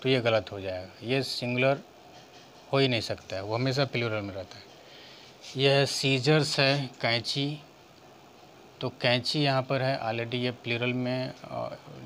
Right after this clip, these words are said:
दिखाई भी दे रहा है और प्लूरल होता भी है, इसको singular में यूज़ नहीं कर सकते।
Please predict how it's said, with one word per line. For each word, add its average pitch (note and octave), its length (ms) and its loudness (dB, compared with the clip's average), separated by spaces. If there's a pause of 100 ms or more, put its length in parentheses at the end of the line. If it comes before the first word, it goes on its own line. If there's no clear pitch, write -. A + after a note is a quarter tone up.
(120)
दिखाई B2+ 400 2
भी B2+ 100 2
दे B2 160 2
रहा B2 80 2
है B2 60 6
और B2+ 60 0
प्लूरल B2 400 -2
होता G#2+ 300 -2
भी G2 120 -6
है, G2 60 -8
इसको B2 220 -8
singular B2+ 380 -2
में B2 140 -2
यूज़ A#2 180 -6
नहीं G#2+ 100 -6
कर F#2+ 120 -6
सकते। - 400 -12